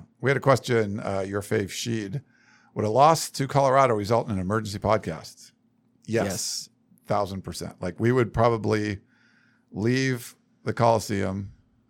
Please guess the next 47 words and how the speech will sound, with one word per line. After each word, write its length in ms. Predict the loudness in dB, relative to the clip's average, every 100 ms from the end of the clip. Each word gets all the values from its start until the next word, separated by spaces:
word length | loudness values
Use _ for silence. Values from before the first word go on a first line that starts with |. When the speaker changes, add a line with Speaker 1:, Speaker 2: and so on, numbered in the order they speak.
| _ _ _ _ -8
Speaker 1:
and 100 | -6
just 180 | -6 -2
drive 240 | 2 2
right 180 | 2 2
here, 280 | 0 -2 -6
right? 220 | -6 -6 -10 _ _ _ _ _ _ _ _ _
Like, 100 | -4
Speaker 2:
I 20 | 0
mean, 20 |
Speaker 1:
we 40 |
Speaker 2:
we 60 | 2
Speaker 1:
would 100 | 4
Speaker 2:
have 100 | 4
Speaker 1:
do 80 | 4
Speaker 2:
to 80 | 2
do 40 |
instant 380 | 2 2 -2 -6
first. 280 | -12 -12 -2
Speaker 1:
We 100 | 2
do 80 | 2
instant 220 | 4 4
analysis. 440 | 6 4 4 2
We 100 | 0
do 140 | 2 2
all 120 | 4
our 80 | 2
stuff, 320 | 0 -2 0
and 80 | -2
then 140 | -4
just 180 | -4 0
basically, 640 | 0 0 0 -2 -2 -4 -6 _ _ _ _ _ _ _ -20 _ _ _ _ -14 0
it 80 | 2
would 140 | 6
probably 240 | 6 8 6
be, 120 | 6
like, 160 | 4
a 60 | 4
one 220 | 4 2
in 100 | 2
the 60 | -2
morning 340 | -2 -2 -4
podcast. 580 | -2 -4 -4 -6 -8 -4
Like, 140 | 0
we 140 | 4 6
would 140 | 6
do 120 | 4
live. 540 | 2 0 -2 -8 -14